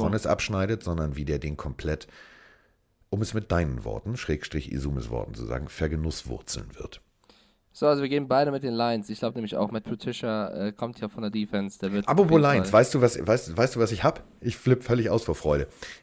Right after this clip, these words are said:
Speaker 1: Ähm, äh, ich liebe ja diese Funko-Pop-Figuren, ne? Bei
Speaker 2: Ja.
Speaker 1: mir steht jetzt, äh, eine Funko-Pop-Figur von, Achtung, dem größten, ähm, ich glaub nach Barry Sanders, dem größten Aushängeschild der Detroit Lions, Eddie Murphy aus Beverly Hills Cop. Ist gestern mit der Post gekommen.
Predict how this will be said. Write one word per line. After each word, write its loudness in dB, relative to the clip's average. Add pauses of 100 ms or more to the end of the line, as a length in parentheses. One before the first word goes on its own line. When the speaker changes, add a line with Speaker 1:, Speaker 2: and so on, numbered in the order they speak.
(100)
Speaker 1:
Ähm, 4
äh, 2
ich -6
liebe -2
ja 6
diese 0
Funko-Pop-Figuren, -6
ne? -2 (340)
Bei 6
Speaker 2:
Ja. 2
Speaker 1:
mir 4
steht 0
jetzt, -2
äh, 0
eine 0
Funko-Pop-Figur -2
von, -4
Achtung, -2
dem 2
größten, 2
ähm, 2 (200)
ich -6
glaub 0
nach 0
Barry 2
Sanders, -4
dem -4
größten 0
Aushängeschild 0 (340)
der 2
Detroit -2
Lions, -2
Eddie 6
Murphy 2
aus -4
Beverly 4
Hills -2
Cop. -6 (180)
Ist -10
gestern 2
mit 0
der 2
Post -4
gekommen. -8